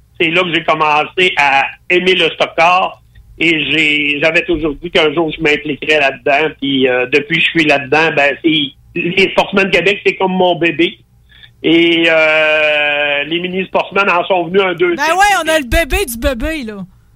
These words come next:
Speaker 1: Et le bébé du bébé commence à grandir.
Speaker 2: <laughs>
Speaker 1: Parce que, pour s'arrêter un petit peu à eux, ben, euh, cette année, on a un nouveau partenaire qui est Fromagerie Victoria, que je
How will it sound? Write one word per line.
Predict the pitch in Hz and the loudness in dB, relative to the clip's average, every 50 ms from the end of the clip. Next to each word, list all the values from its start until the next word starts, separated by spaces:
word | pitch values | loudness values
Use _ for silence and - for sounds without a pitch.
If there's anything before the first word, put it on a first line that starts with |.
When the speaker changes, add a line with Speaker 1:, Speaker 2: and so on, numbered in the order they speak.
| _ _ _ _ _ _ _ - | _ _ _ _ _ _ _ -4
Speaker 1:
Et | 175 | -2
le | 196 190 160 | -2 0 0
bébé | 185 226 214 226 262 254 | 0 0 2 0 -2 -2
du | 214 214 | -2 -2
bébé | 190 226 214 196 - 247 | 0 0 0 0 -2 -4
commence | 233 214 202 202 202 208 - | -4 -4 -2 -2 -2 -4 -2
à | - 190 | -4 -4
grandir. | 170 190 180 185 180 165 156 185 175 180 - | -4 -2 -2 -2 -2 -4 -6 -8 -10 -10 -8
Speaker 2:
<laughs> | - 415 453 - - - | -6 -4 -4 -2 -2 0
Speaker 1:
Parce | - 294 202 175 - - - | 0 0 0 -2 -4 -6 -4
que, | - 180 175 170 165 165 165 156 - | -2 0 0 0 0 -2 -4 -6 -6
pour | - 180 170 - - | -6 -6 -6 -2 0
s'arrêter | 220 202 190 190 190 185 - 220 | 2 2 2 2 0 0 0 0
un | 214 202 | 0 -2
petit | 190 - - - | -4 -8 -8 -2
peu | - 220 220 | 0 2 2
à | 208 185 170 165 | 4 2 2 0
eux, | 170 190 208 233 233 - _ _ _ _ _ _ _ _ _ _ _ - | 0 0 -2 -2 -4 -10 _ _ _ _ _ _ _ _ _ _ _ 0
ben, | 160 165 | 0 2
euh, | 175 175 175 170 170 170 165 165 165 160 160 160 156 - | 2 2 2 2 2 2 2 4 4 4 2 0 0 -2
cette | - 185 - | -4 -2 0
année, | 190 190 208 | 0 0 0
on | 208 208 196 | 2 2 2
a | 190 | 0
un | 185 | 0
nouveau | 185 175 190 208 | 0 0 0 2
partenaire | 196 190 170 - - 170 165 196 202 190 196 | 2 0 0 0 0 -2 0 0 0 0 0
qui | 196 170 | -2 -2
est | |
Fromagerie | - - 170 165 170 165 160 147 139 170 185 185 | 0 0 0 2 2 2 0 0 0 -2 -2 -2
Victoria, | 165 165 - - 185 160 170 190 196 | -4 -4 0 0 2 2 4 2 2
que | 190 190 175 | 2 0 -2
je | 156 | -2